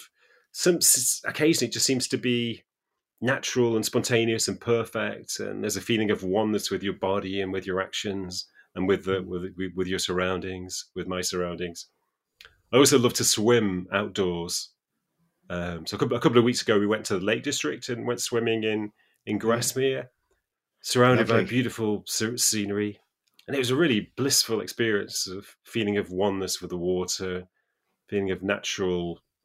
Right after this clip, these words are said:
Speaker 1: natural mindfulness, I guess you'd call it. You know, there's no, you know, you don't make an effort to be mindful, but it's just, you are just naturally in a state of presence 'cause it's so beautiful and you feel so, you, you know, there's a st-,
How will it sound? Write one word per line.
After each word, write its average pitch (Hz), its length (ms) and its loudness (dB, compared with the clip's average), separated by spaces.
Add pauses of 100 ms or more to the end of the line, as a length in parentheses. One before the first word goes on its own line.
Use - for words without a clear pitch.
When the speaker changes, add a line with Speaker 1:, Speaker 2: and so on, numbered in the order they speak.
Speaker 1:
natural 165 420 2
mindfulness, 92 640 0
I - 20 -4
guess 80 220 -10
you'd 85 80 -12
call 80 220 -12
it. 85 120 -14
You 95 100 -16
know, 92 80 -12
there's 87 200 -8
no, 90 300 4 (600)
you 113 80 -6
know, 101 80 -2
you 104 100 -2
don't 131 140 8
make 120 140 4
an 123 60 6
effort 151 240 4
to - 60 0
be 120 80 6
mindful, 98 460 4
but 98 140 -2
it's 107 100 -6
just, 104 220 -2 (160)
you 117 180 6
are 117 140 6
just 95 160 -2
naturally 101 640 -2
in 110 80 -2
a 104 60 -4
state 107 260 0
of 101 100 -8
presence - 480 -4
'cause 87 140 -12
it's - 140 -6
so 92 100 0
beautiful 90 640 -4
and 85 180 -8 (680)
you 92 100 -10
feel 90 720 0
so, 85 640 -2 (400)
you, 87 240 -10 (120)
you 92 120 -2
know, 85 240 -2 (280)
there's 87 140 -8
a 87 60 -6
st-, - 260 -6